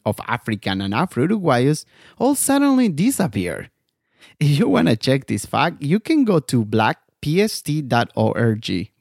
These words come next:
black P S T dot O R G, and you will find what I'm telling you. Another interesting aspect of Afro-Uruguayans come in a political form.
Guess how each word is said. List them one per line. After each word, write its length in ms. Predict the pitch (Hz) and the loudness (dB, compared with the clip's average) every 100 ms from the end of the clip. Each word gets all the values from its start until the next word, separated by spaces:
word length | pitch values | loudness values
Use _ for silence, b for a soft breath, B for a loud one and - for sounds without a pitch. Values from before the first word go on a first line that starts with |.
| - | -4
black 320 | 98 110 - | -2 -2 -4
P 240 | - 185 | -4 0
S 160 | 208 - | 0 -2
T 260 | - 151 - | -2 -2 -2
dot 240 | 127 104 - | -2 -2 0
O 140 | 110 | 0
R 140 | 101 | 2
G, 280 | 98 - 90 - _ _ | 0 -2 -6 -6 _ _
and 100 | 110 | 2
you 140 | 113 110 | 4 4
will 160 | 120 | 2
find 440 | 120 110 110 113 117 - | 0 -2 -4 -4 -8 -4
what 160 | 107 | -2
I'm 100 | 101 | -2
telling 400 | 101 87 85 85 | -2 -2 -2 -2
you. 160 | 82 - - _ b b | -6 -8 -10 _ b b
Another 440 | - 151 254 277 - | 0 2 4 2 2
interesting 560 | 190 - 226 - 143 - | 0 2 -2 0 -2 0
aspect 560 | 127 - - 92 - - | -4 -4 -6 -6 -8 -6
of 180 | 117 - - | -4 -4 -4
Afro-Uruguayans 1500 | 120 - 110 110 127 175 294 302 175 127 127 131 143 147 - b b b - | -4 -2 -2 -2 -2 0 0 0 0 0 0 0 -2 -4 -12 b b b -4
come 180 | 320 302 | -2 0
in 220 | 294 196 | 0 0
a 80 | 170 | 0
political 500 | 131 120 120 120 110 | -2 -2 -2 -2 -2
form. 400 | - 98 87 | -2 -4 -4